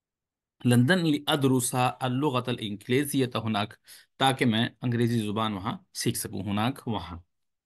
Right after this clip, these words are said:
अल-मुदर्रिस, मुदर्रिस कहता है, तो यहाँ भी आप ये भी गौर करें कि यहाँ पे हुना लफ्ज़ करीब के लिए और हुनाक दूर के लिए। यूसुफ कहता है, "नाम,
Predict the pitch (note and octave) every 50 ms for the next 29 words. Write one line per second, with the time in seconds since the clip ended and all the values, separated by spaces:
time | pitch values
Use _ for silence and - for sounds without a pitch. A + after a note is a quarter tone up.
0 | _ _ _ _ _ _ _ _ _ _ _ _ _ _ _ _ _ _ _ _
1 | _ _ _ _ _ _ _ _ _ _ _ _ _ _ _ _ _ _ _ _
2 | _ _ _ _ _ _ _ _ _ _ _ _ _ _ _ _ _ _ _ _
3 | _ _ _ _ E3 F#3 G#3 G#3 G3+ A#3+ C4 B3+ B3 A#3 G#3 G3 A3 C4 A#3+ -
4 | A3+ F#3 E3+ - F#3 F#3+ A#3+ B3 - _ _ _ _ _ _ _ _ _ _ _
5 | _ _ _ _ _ _ _ _ _ _ _ _ _ _ _ - D#3+ F3 F3 F#3
6 | G3+ G#3 G3+ G3+ F#3 - D3 D3+ D3+ - C#3+ C#3+ D3 D3 D3 B2+ B2 B2 A#2 A#2
7 | - - - _ _ _ _ _ _ _ _ _ - C#3 C3+ C3 C#3 D3 - F3
8 | D3+ C#3+ C3+ D3+ F3 E3+ C#3 A#2+ A#2+ A#2 - - - B2+ A#2 B2 C#3 C#3 C3+ D3+
9 | D3 D3+ D#3+ F3+ G3 - - - D3+ C#3+ C3 A#2+ A#2+ A2+ A#2 B2 C3+ D3 F3 F3
10 | F3+ - _ C#3+ C3+ B2 B2 B2 B2 A#2 - G#2+ F2+ E2 E2 E2+ F2 F2 _ _
11 | _ _ _ _ _ _ _ _ _ _ _ _ _ _ _ _ _ _ _ _
12 | - F3+ A3+ G#3+ - C4 A3+ - - F3+ D3+ - D#3+ E3 - - - _ _ _
13 | _ _ _ - D3 D3 D3 E3 E3+ C#3+ B2